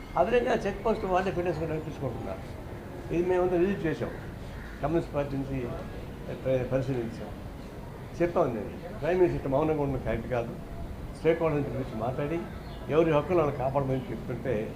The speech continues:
ఆయన పట్టించుకోలేదు. ఎక్కడెక్కడో తిరుగుతున్నాడు కానీ మణిపూర్ పోలేదు. చివరికి విదేశాలు తిరుగుతూ ఉన్నాడు. మణిపూర్ పోయి మాట్లాడడానికి చే-, సిద్ధపడలే. నిన్న కానీ మొన్న అస్సాం మణిపూర్ పోయినట్టుగా పోయాడు. ఏం చేశాడు?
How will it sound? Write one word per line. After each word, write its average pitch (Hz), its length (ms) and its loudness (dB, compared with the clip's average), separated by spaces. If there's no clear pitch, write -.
ఆయన 147 100 -2
పట్టించుకోలేదు. 147 520 -4
ఎక్కడెక్కడో 190 320 8
తిరుగుతున్నాడు 202 420 8
కానీ 135 380 4
మణిపూర్ 226 360 6
పోలేదు. 180 260 6
చివరికి 170 540 4
విదేశాలు 180 380 6
తిరుగుతూ 151 280 0
ఉన్నాడు. 113 500 -2
మణిపూర్ 226 400 8
పోయి 196 120 6
మాట్లాడడానికి 160 580 6
చే-, 135 160 4
సిద్ధపడలే. 117 580 -2
నిన్న 165 140 6
కానీ 170 200 8
మొన్న 156 200 2
అస్సాం 147 320 2
మణిపూర్ 135 440 0
పోయినట్టుగా 123 300 0
పోయాడు. 107 580 -2
ఏం 202 120 6
చేశాడు? 180 680 4